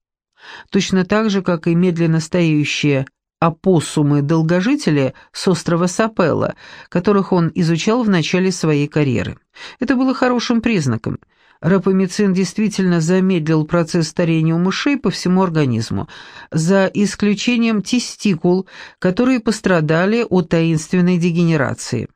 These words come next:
«Вот вам и чудодейственное лекарство», скажете «Вы». Однако исследователи продолжали изучать рапамицин и вскоре обнаружили у него еще больше положительных свойств. Рапамицин, казалось,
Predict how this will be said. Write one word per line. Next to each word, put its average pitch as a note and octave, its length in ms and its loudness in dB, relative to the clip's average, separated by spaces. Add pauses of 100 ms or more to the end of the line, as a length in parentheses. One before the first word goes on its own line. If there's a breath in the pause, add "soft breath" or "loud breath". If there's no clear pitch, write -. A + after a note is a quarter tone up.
(640)
«Вот G3+ 320 2
вам D4+ 220 2
и C#4+ 80 2
чудодейственное A3+ 840 0
лекарство», E3+ 840 0
скажете D#3+ 560 -2
«Вы». D#3+ 280 0 (1040 loud breath)
Однако D4 400 2
исследователи B3 640 0
продолжали A3 840 2
изучать D#3 520 0
рапамицин D3 600 0
и A#3+ 40 2
вскоре D#3 380 0
обнаружили G#3 560 0
у A3+ 60 2
него G#3+ 400 2
еще G3 460 0
больше F3+ 420 0
положительных D3 760 0
свойств. - 480 -8 (400 loud breath)
Рапамицин, B3+ 800 2
казалось, D#3+ 640 0